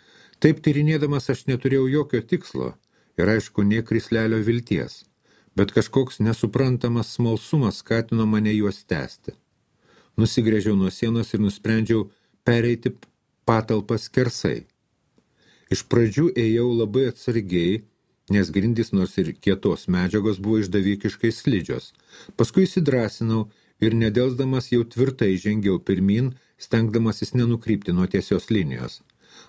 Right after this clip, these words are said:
Buvau nuėjęs kokią dešimtį ar dvylika žingsnių, kai nuplėšto apsiausto apvado likučiai pasipainiojo man po kojų.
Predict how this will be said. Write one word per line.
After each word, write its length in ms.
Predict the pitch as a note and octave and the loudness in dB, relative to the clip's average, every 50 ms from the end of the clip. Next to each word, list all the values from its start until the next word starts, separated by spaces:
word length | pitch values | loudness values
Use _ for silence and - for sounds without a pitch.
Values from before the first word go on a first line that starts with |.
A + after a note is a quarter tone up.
| _ | _
Buvau 220 | - A#2 C3 C#3+ D3 | 2 4 4 4 2
nuėjęs 320 | D3 D3+ D#3 D3+ C3+ - | 2 0 0 -2 -4 -4
kokią 400 | - - C#3+ C3+ C3+ - C#3 C3 B2+ B2 - - _ _ _ | -2 -2 -2 -2 -2 -2 -2 -2 -2 -4 -8 -12 _ _ _
dešimtį 680 | - G2 F#2 B2 C3+ D#3+ D#3+ - - D3+ C#3 - - A#2+ - F#2+ | -4 0 2 4 4 4 2 0 0 -2 0 0 0 -2 0 0
ar 120 | G2 F2 | -4 -4
dvylika 460 | F2 G2+ C3 E3 C3 G#2 G2 - F#2+ F2+ F2 | -2 0 2 2 2 0 0 -2 -2 -2 0
žingsnių, 440 | C#3+ F3 F3 - - - F2 C#2+ B1 - _ _ _ _ _ _ _ - | 0 0 0 -2 -2 -4 -4 -4 -4 -8 _ _ _ _ _ _ _ 0
kai 160 | - A#2 A2+ | 2 4 4
nuplėšto 640 | A#2+ C#3 D#3 D3 C#3+ C#3 B2+ A#2+ - - - A2+ - - | 4 2 0 0 0 -2 -2 -2 -4 -4 -2 -2 -2 -2
apsiausto 600 | G2 - - - C3+ C3+ C3 A#2+ - - A2+ - | -6 -6 -4 -2 0 0 0 -2 -2 -4 -4 -2
apvado 520 | - B2 B2+ B2+ - G#2 G#2+ G2 G2 G2 | -2 -2 -4 -4 -2 -2 -2 0 0 0
likučiai 600 | F#2 F2+ G2 G2 - D#3+ - - - D3 C3+ C3 - _ _ _ _ _ _ - | 0 0 -2 0 -2 -2 -2 0 0 0 0 -2 -8 _ _ _ _ _ _ 0
pasipainiojo 720 | B2+ B2 - - A#2+ - C3 B2 A#2+ B2 B2+ B2+ B2 A#2+ | 0 0 0 0 -2 0 0 0 0 0 0 0 0 0
man 260 | A2+ A#2 A#2 A#2 A2+ A2+ | 0 0 0 -2 -2 -2
po 120 | - C3 B2+ | -2 -2 -2
kojų. 440 | - - F#2+ D2+ C2 B1+ B1 A1+ | 0 0 0 0 0 -4 -6 -8